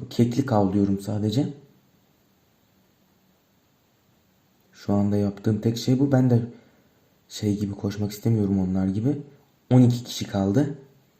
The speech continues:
On kill aldık. Bence çok güzel bir skor. Karakin için yani.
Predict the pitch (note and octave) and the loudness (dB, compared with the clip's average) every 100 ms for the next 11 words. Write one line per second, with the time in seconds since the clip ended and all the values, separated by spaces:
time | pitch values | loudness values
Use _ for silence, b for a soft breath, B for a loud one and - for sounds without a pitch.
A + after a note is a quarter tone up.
0 | _ _ - A#2+ A#2+ A2 G#2 G2 G2 - | _ _ 4 6 6 4 2 2 0 -4
1 | - G#2+ G#2 G#2 - A2 - G#2+ G#2+ G#2 | -6 -2 0 -2 -4 -8 -6 -2 -2 -2
2 | - - A2+ A#2 - _ _ _ _ _ | -8 -4 -4 -4 -10 _ _ _ _ _
3 | _ _ _ _ _ _ _ _ _ _ | _ _ _ _ _ _ _ _ _ _
4 | _ - G#2 G#2 - G2 F#2 - F#2 F2+ | _ -2 2 2 2 2 2 0 0 0
5 | F#2 B2 E3 | -2 -2 -4